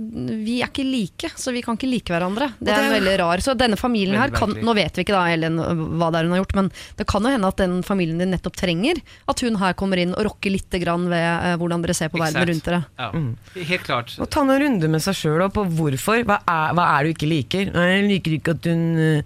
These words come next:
Speaker 2: spiser på den måten.» Jeg vet ikke hva folk klarer å si om sånt, det er fordi
Speaker 1: Nei.
Speaker 2: det virker så fjernt, så lenge ikke hun har prøvd å true noen eller noe sånt. Men... Det kan jo være religiøse forskjeller, det kan være verdi-, andre verdier, og da,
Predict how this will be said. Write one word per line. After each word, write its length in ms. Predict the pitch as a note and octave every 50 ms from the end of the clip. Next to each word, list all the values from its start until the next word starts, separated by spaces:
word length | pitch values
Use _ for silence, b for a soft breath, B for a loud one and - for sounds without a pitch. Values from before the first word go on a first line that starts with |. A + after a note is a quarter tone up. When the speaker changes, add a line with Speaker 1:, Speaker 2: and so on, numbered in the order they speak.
| B B B B B B B B B -
Speaker 2:
spiser 560 | - - - - - G2+ B2+ A#2+ - C#3+ C#3
på 80 | E3 D#3
den 160 | D3 D#3 D3+
måten.» 160 | C3+ - -
Jeg 80 | B2+ D3 C#3
vet 160 | C3 B2+ C3
ikke 80 | D3 C#3
hva 160 | C3 B2+ A#2+ B2
folk 180 | A#2+ C3 B2+ A#2+ - C#3
klarer 160 | B2 A#2 A#2+
å 20 | -
si 160 | - C#3 B2 A#2+
om 60 | A#2+ C3+
sånt, 180 | D3 E3 E3 D#3+
det 80 | F#3 E3+
er 80 | D#3
fordi 160 | - E3+ E3
Speaker 1:
Nei. 180 | A3 G#3 D3 C#3+ C#3
Speaker 2:
det 140 | C#3+ C#3 C#3
virker 320 | C#3 D3+ C3+ - - A#2+ C#3
så 80 | C#3
fjernt, 320 | - - D3 C#3+ D3 C3+ -
så 80 | E3
lenge 240 | D#3+ D3+ C#3+ C#3 C#3
ikke 160 | C#3 - -
hun 80 | A#2 B2+
har 80 | B2+ -
prøvd 240 | C3+ A#2+ B2 C3
å 40 | C3 -
true 260 | D3 D3+ C3+ B2 A#2+
noen 320 | B2+ B2+ B2 B2+ B2+ B2+
eller 460 | B2+ C3 C3 C3 C3 C3 C#3+ D3 D3+ D#3+
noe 160 | D#3 D#3 C#3
sånt. 240 | E3 E3+ F3+ - - G3
Men... 140 | F#3+ F#3+ F3+ B B B B B B B B B B B B _
Det 80 | - -
kan 160 | - A3+ G3+
jo 80 | G3 G3
være 220 | G3+ F#3+ E3+ E3+ E3
religiøse 540 | E3 D#3+ D#3+ D#3+ E3 D#3+ D3 - - D#3 -
forskjeller, 640 | - C#3 - - E3 D3 D3 D3+ E3+ E3+ E3+ E3+ E3
det 140 | E3 D#3+ -
kan 140 | E3+ D#3+ E3
være 300 | E3 D#3+ C#3+ C#3+ C#3+ D3+ D3 D3+ D3 D3+ D3 C#3+ D3 D3
verdi-, 300 | D3+ D#3+ D#3+ D3+ D#3 F3 -
andre 300 | E3 E3 C3+ C3 C3+ C3+
verdier, 460 | D#3 D#3 D3+ C3+ C3 D3+ F#3+ A#3 A3 G3
og 140 | - E3+ E3
da, 300 | D#3+ D#3+ E3 F3 F#3